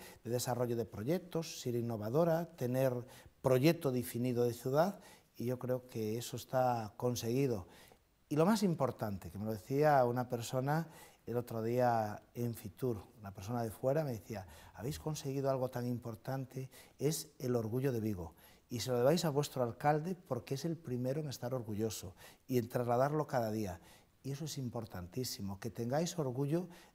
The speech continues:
de lo que sois, dónde estáis, lo que hacéis, lo que vivís, y la verdad que lo habéis conseguido y con creces. Y a mí aquello, la verdad es que, sinceramente,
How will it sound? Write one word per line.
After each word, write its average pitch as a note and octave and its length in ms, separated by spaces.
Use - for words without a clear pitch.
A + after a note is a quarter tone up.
de B2 140
lo B2 140
que A2+ 100
sois, C#3 380
dónde B2 260
estáis, D3 420
lo B2+ 140
que - 80
hacéis, D3+ 300
lo B2+ 100
que A2+ 140
vivís, A#2 340
y A#2+ 100
la A#2 100
verdad B2+ 180
que C#3 80
lo B2+ 60
habéis B2 180
conseguido A#2+ 480
y - 20
con G#2+ 200
creces. G#2+ 440
Y D3 100
a C#3+ 40
mí F3+ 160
aquello, F3+ 320
la C#3+ 120
verdad C3+ 200
es D#3 140
que, C3+ 260
sinceramente, G#2+ 1300